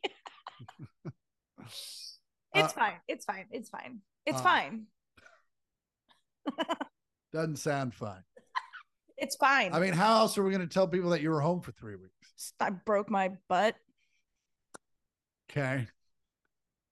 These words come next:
Speaker 2: You got a story for that?
Speaker 1: Always.
Speaker 2: Okay.
Speaker 1: Lava sauce is back.
Speaker 2: Lava sauce is back.
Speaker 1: Yeah.
Speaker 2: What a great edit point to take all that other stuff out.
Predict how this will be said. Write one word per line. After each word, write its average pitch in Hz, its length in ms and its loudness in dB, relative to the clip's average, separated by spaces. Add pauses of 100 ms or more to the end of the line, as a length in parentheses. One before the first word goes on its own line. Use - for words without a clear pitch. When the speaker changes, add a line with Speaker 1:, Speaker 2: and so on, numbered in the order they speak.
(100)
Speaker 2:
You 135 80 0
got 135 140 4
a 123 40 0
story 143 380 2
for 143 160 2
that? 147 300 2 (380)
Speaker 1:
Always. 233 680 2 (100)
Speaker 2:
Okay. 135 80 0
Speaker 1:
Lava 311 220 6
sauce 202 320 2
is 185 120 -4
back. 180 380 0 (1500)
Speaker 2:
Lava 240 280 4
sauce 247 420 2
is 254 280 4
back. 156 440 4 (220)
Speaker 1:
Yeah. 180 240 -4 (120)
Speaker 2:
What 262 140 6
a 311 60 2
great 196 420 2
edit 262 360 2
point 175 340 0
to 180 80 -8
take 185 260 -2
all 202 120 4
that 220 160 4
other 254 240 4
stuff - 360 -4
out. 113 360 -6